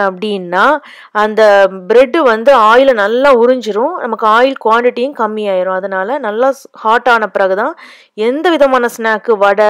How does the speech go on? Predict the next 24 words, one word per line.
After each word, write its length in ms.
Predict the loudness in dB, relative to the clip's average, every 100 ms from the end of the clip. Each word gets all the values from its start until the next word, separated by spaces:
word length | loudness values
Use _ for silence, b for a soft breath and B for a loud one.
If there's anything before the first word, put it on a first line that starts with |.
| 0 -4
கட்லெட் 520 | -6 -2 0 0 0
எதுனாலும் 560 | 0 2 2 0 0
அப்படிதான் 360 | -2 -2 -6 -4
பண்ணணும். 400 | -6 -6 -6 -8 -14 B B B B
இது 200 | -4 0
நான் 160 | 2 2
வந்து 200 | 2 2
ஒரு 140 | 0
குச்சி 460 | 0 -8 -6 -6 -4
யூஸ் 100 | -4 -4
பண்றேன். 260 | -4 -4
இதுக்கு 240 | -6 -6 -8
ஸ்கீவர்னு 600 | -8 -6 0 2 0 -2
சொல்லுவாங்க. 420 | -4 -4 -4 -4 -6 -8 b b b
எதுக்குன்னா 380 | 2 2 2 0
நம்ம 220 | 0 -2
கரண்டியை 420 | -2 0 0 0
போட்டு 280 | 0 0 0
கிண்டுறோம்னா 480 | -2 -2 0 0 0
அதுல 160 | 2 4
ஆயில் 300 | 4 2 -2
ஃபுல்லா, 320 | -6 -4 -4 -2
கரண்டி 300 | -4 -4 -6
ஃபுல்லா 240 | -2